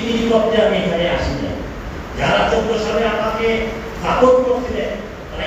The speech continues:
এমপি বানানোর জন্য আনেন নাই, আনছিলেন এই এলাকায় একটা দানবের থেকে মুক্তি করার জন্য। আমি সেই দানব হব না। আমার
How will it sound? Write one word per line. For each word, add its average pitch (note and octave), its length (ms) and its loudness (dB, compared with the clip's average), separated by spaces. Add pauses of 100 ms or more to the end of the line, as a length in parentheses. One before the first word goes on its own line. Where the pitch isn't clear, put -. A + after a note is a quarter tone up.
(100)
এমপি A#3 320 2
বানানোর G#3+ 440 4
জন্য G3+ 200 -2 (140)
আনেন E3+ 200 0 (100)
নাই, - 120 -6 (480)
আনছিলেন C4 560 4 (440)
এই F#3+ 160 -4
এলাকায় A3 460 -4 (160)
একটা - 160 -6 (140)
দানবের G3+ 480 2
থেকে E3+ 280 0
মুক্তি F3 340 0
করার - 280 4
জন্য। - 160 -4 (1040)
আমি - 160 0 (100)
সেই C4 180 4 (100)
দানব G#3+ 300 2 (120)
হব D3+ 140 -2 (160)
না। - 80 -6 (2000)
আমার A#3 320 4